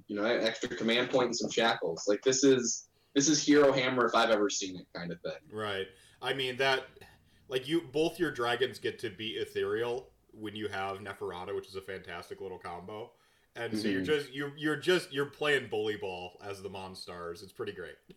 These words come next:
Speaker 2: <laughs>
Speaker 1: Which, which is exactly what you're supposed to be doing. Like,
Speaker 2: Yeah.
Speaker 1: that's, that's the whole point.
Speaker 2: Yeah. Yeah.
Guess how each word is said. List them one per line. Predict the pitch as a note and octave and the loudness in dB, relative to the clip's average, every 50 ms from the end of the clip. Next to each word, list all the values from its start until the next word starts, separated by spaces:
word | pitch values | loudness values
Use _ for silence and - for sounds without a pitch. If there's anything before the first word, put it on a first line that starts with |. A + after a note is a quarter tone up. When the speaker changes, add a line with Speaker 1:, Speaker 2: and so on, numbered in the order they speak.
| _ | _
Speaker 2:
<laughs> | - - - F4+ - - - - - - - - - G#4+ - - - G#4 - - G#4+ - - - G#4 - - _ _ _ _ _ _ _ _ _ _ _ - | -14 -10 -8 -8 -4 -2 -4 -2 -2 -4 -6 -6 -8 -10 -10 -8 -10 -10 -6 -4 -6 -6 -6 -8 -12 -14 -14 _ _ _ _ _ _ _ _ _ _ _ 4
Speaker 1:
Which, | - D#3+ - - D3+ - | 6 6 6 4 4 4
which | E3 E3 E3+ | 4 6 6
is | E3+ D#3+ E3 | 6 6 6
exactly | D#3 D3 E3 E3 F3 - - C#4+ | 6 6 6 6 6 6 8 8
what | - F3+ | 8 8
you're | F3+ F3 | 6 4
supposed | - E3+ F#3 F#3+ F3+ F3 - - | 4 4 6 6 6 6 4 2
to | - | 0
be | A#2 G#2+ | 0 2
doing. | G2 G2+ F#2 F2 E2 E2 | 2 2 2 2 0 0
Like, | G2 A2 C3+ | 2 6 6
Speaker 2:
Yeah. | C#3+ | 6
Speaker 1:
that's, | C#3 C#3 - - - | 6 6 4 0 2
that's | D#3+ D#3+ E3 - - | 4 4 4 4 4
the | E3 D3+ | 6 8
whole | E3 E3 D#3 - | 8 8 6 6
point. | - E3+ D3 A#2+ G#2 F2+ - - - | 6 4 6 4 4 0 -2 -6 -4
Speaker 2:
Yeah. | - B2+ A2 F#2+ F2+ - - _ _ _ _ _ _ _ | -2 -2 -2 -2 -6 -10 -16 _ _ _ _ _ _ _
Yeah. | A#2+ A2 G2+ F#2+ F#2 | -8 -6 -4 -4 -6